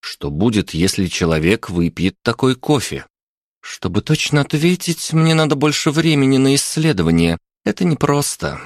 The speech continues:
Могут выявиться какие-нибудь необычные соединения. Но в целом там сплошная органика, наркотики и немного химии.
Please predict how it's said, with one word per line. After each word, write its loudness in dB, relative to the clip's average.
Могут -2
выявиться 2
какие-нибудь 2
необычные 2
соединения. 2
Но 2
в -6
целом 2
там 2
сплошная 2
органика, 0
наркотики -2
и 0
немного 4
химии. 2